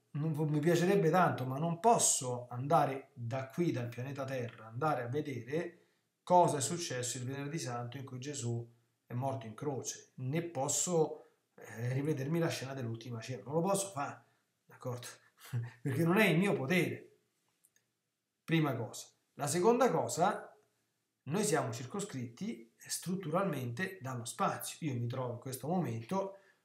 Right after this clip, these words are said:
eh, ne-, nell'abitazione canonica della parrocchia in cui da, da qualche anno mi ha mandato il vescovo a fare il parroco, d'accordo? Adesso sto qui. Prima di venire qui stavo altrove,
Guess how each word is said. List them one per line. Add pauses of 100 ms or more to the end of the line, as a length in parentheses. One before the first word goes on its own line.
eh,
ne-,
nell'abitazione
canonica
della
parrocchia
in
cui
da,
da
qualche
anno
mi
ha
mandato
il
vescovo
a
fare
il
parroco, (340)
d'accordo?
Adesso
sto
qui. (2250)
Prima
di
venire
qui
stavo
altrove,